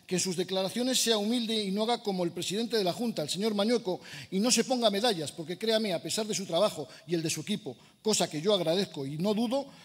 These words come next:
la gestión del covid en Castilla y León arroja unos datos que se pueden catalogar de muchas cosas,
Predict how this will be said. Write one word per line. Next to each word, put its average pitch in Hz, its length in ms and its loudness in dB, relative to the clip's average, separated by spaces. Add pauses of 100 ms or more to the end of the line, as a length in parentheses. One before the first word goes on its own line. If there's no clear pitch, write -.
(120)
la 165 120 0
gestión 214 320 0
del 220 160 2
covid 175 300 0
en 151 100 -4
Castilla 214 380 -2
y 180 60 2
León 190 300 0 (200)
arroja 214 320 0
unos 202 180 2
datos 220 280 0
que 170 140 -6
se 180 120 -2
pueden 226 240 0
catalogar 208 520 0
de 202 100 -2
muchas 214 280 -2
cosas, - 400 -14